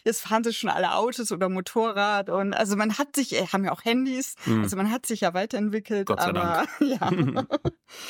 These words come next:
Speaker 1: Ähm, was ich auf jeden Fall fragen muss, ist natürlich, wir vermissen alle Hoptep.
Speaker 2: Der kommt in einer der nächsten Folgen zurück. Genau, äh, zusammen mit seinem, äh, Freund besucht er, äh, die, äh, Leute,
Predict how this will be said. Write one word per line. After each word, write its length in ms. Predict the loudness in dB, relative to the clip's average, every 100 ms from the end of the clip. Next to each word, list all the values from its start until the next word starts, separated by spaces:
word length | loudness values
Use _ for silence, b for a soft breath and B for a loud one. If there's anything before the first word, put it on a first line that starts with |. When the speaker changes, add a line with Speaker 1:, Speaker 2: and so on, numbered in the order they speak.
| B B B B
Speaker 1:
Ähm, 540 | 2 4 4 2 0 -2 -2
was 200 | 0 0
ich 180 | 0 0
auf 200 | 0 0
jeden 300 | 0 0 0
Fall 240 | 0 0
fragen 500 | 0 0 0 2 2
muss, 260 | 0 0 -2 -2
ist 200 | 0 2
natürlich, 520 | 0 0 -2 -2 0
wir 140 | 0
vermissen 460 | 2 0 0 -2 -2
alle 380 | 0 0 0 -2 -4
Hoptep. 460 | -4 -2 -4 -6 -6 -10 B -2
Speaker 2:
Der 120 | 0
kommt 360 | 2 2 2 0
in 220 | 0 2
einer 260 | 2 2 2
der 120 | 2
nächsten 320 | 0 0 -2
Folgen 300 | 2 2 2
zurück. 260 | 0 -2 -2 -8 _ _ _ _ _ _ 0
Genau, 480 | 2 4 2 -2 0
äh, 600 | 2 2 2 0 -2 -6
zusammen 580 | -6 -2 2 2 2 0
mit 180 | -2 0
seinem, 480 | 0 2 2 0 0
äh, 240 | 0 0
Freund 440 | -2 0 2 2
besucht 420 | 0 0 0 -4 -2
er, 500 | 0 2 0 -2 -4
äh, 260 | -2 0 0
die, 480 | 0 0 0 -2 0
äh, 200 | 0 2
Leute, 600 | 2 0 0 -2 -2